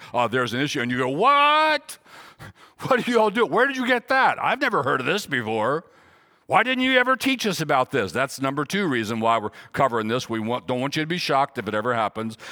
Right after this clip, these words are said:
And number three, because just knowing that your church will practice discipline, if need be, knowing that can serve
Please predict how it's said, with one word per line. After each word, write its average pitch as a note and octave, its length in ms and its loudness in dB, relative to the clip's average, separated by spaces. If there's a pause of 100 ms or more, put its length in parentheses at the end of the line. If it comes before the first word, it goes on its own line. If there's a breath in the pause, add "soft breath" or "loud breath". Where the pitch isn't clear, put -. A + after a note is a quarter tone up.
And F3 140 -4
number B3 220 -2
three, D3+ 320 0
because D#3 340 -2
just A#3 240 -4
knowing F3 380 2
that D#3 180 0
your C3 140 -2
church D#3+ 340 -2
will F3 200 0
practice C3+ 460 -2
discipline, A#2+ 640 -4 (180 loud breath)
if A2+ 160 -4
need C3 240 0
be, G#2+ 220 -2 (100)
knowing E3 440 2
that A#2+ 280 0
can D#3 180 -2
serve F#3+ 360 0